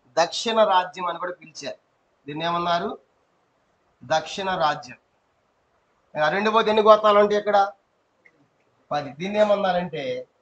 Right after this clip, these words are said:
ఇస్రాయేలు రాజ్యం అన్నారు, ఇస్రాయేలు రాజ్యం అన్నారు. దీనికి ఎన్ని, ఎన్ని గోత్రాలు ఉన్నాయి? పది గోత్రాలు. దీన్ని ఏమన్నారంటే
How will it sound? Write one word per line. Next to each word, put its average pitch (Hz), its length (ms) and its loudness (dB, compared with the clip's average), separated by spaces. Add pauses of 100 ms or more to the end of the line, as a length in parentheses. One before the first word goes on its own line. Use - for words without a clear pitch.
(1160)
ఇస్రాయేలు 190 720 0
రాజ్యం 160 500 -2
అన్నారు, 127 260 -8 (680)
ఇస్రాయేలు 160 760 -4 (880)
రాజ్యం 143 400 -4
అన్నారు. 120 260 -8 (100)
దీనికి 196 260 -6
ఎన్ని, 180 240 -4
ఎన్ని 185 160 -2
గోత్రాలు 196 360 0
ఉన్నాయి? 190 320 -4 (600)
పది 180 220 -2
గోత్రాలు. 147 420 -4
దీన్ని 190 240 -2
ఏమన్నారంటే 180 840 0